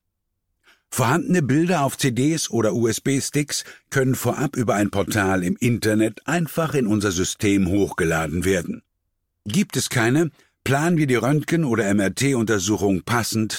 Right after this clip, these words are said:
zum Termin. So vermeiden wir Wartezeit, Verzögerungen und erneute Anfahrten. Triffst du bei uns ein, wirst du als erstes von der Assistentin befragt.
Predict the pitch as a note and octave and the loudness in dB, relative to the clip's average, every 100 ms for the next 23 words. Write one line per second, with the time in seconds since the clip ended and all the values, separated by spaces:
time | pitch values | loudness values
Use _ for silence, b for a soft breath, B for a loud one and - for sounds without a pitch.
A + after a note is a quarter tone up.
0 | - - G2+ A2 A#2 A#2 G2 D2+ - _ | -6 -4 -2 0 2 2 0 -4 -12 _
1 | _ - B G2+ D3+ D#3 C#3+ B2 A#2 B2+ | _ -20 B -2 0 2 2 2 2 0
2 | B2 B2+ A#2+ A#2+ - C3 B2+ - b b | 2 0 0 -2 0 -2 -2 -10 b b
3 | - E2+ - C3+ B2+ A2+ A2 A2+ A2 G2+ | -8 -4 0 0 2 2 2 2 2 0
4 | B B - B2+ A#2+ A#2 A2 F2+ G2+ F2 | B B -6 -2 0 2 2 2 0 0
5 | E2+ - F#2 D2+ E2 C2 - - _ _ | 0 -2 -2 -2 -4 -4 -10 -14 _ _
6 | _ _ _ _ _ _ _ _ _ _ | _ _ _ _ _ _ _ _ _ _
7 | - G3 - G3 E3 C#3 C#3+ - C#3+ F3+ | -2 0 0 -2 0 0 0 0 0 2
8 | E3+ C#3+ - G#2+ A2 - C3 C#3+ - - | 2 0 0 -2 -4 -2 -2 0 -2 -4
9 | C#3 - G#2+ A2 F2+ F#2 - G#2 G2 F2 | -4 0 0 0 -2 -4 -2 0 0 0
10 | F#2 F2 E2 E2+ G2 F2+ E2 - - | 0 0 0 -2 0 0 -2 -8 -18